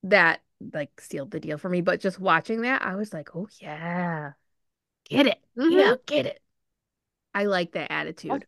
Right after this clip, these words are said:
Speaker 2: I think there's a lot of healthy camaraderie and healthy competitiveness
Speaker 1: Mm-hmm.
Speaker 2: in, in, it's, it's not always, you know, there's a lot of negative ass people, but admittedly, I don't find that all the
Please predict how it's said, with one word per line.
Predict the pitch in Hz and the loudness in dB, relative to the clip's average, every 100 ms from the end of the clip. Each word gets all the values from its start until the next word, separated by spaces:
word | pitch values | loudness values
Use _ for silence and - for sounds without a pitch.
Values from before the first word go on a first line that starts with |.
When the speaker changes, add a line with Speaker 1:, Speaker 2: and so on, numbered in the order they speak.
| - | -4
Speaker 2:
I | 285 | 0
think | 392 370 | 0 2
there's | 370 330 | 0 2
a | 330 | 2
lot | 247 226 233 | 6 8 6
of | 220 | 2
healthy | 208 - 185 190 - 185 175 170 160 143 _ _ _ _ | -2 0 2 2 0 0 2 0 -2 -6 _ _ _ _
camaraderie | - 185 175 170 165 165 160 160 | -2 0 2 4 4 4 2 2
and | 147 | 0
healthy | - 165 160 170 156 | -2 -4 -2 -4 -4
competitiveness | - 156 151 - - 151 139 127 123 113 - - | -4 -8 -8 -10 -8 -6 -6 -8 -10 -12 -10 -6
Speaker 1:
Mm-hmm. | 202 - | -6 -4
Speaker 2:
in, | 175 - - - | -4 -4 -6 -12
in, | 131 127 - 156 190 | -14 -12 -8 -6 -2
it's, | 170 - - | -2 -2 -2
it's | 208 277 | -2 2
not | 302 - | 0 4
always, | 165 185 208 247 285 311 - - - - _ | 4 4 4 2 2 -4 -8 -14 -20 -20 _
you | 262 | 0
know, | |
there's | 254 254 285 | 2 2 0
a | |
lot | 269 233 240 | 0 2 2
of | 214 | 2
negative | 202 190 190 185 | 0 0 0 0
ass | 175 175 | 0 -2
people, | - 185 185 180 | 0 2 2 4
but | 170 | 4
admittedly, | 160 165 202 208 214 - | 4 4 2 4 2 2
I | 208 | 2
don't | 247 - | 0 -2
find | - 196 202 | 0 2 4
that | 185 - | 2 2
all | 190 190 | 2 2
the | 180 | 0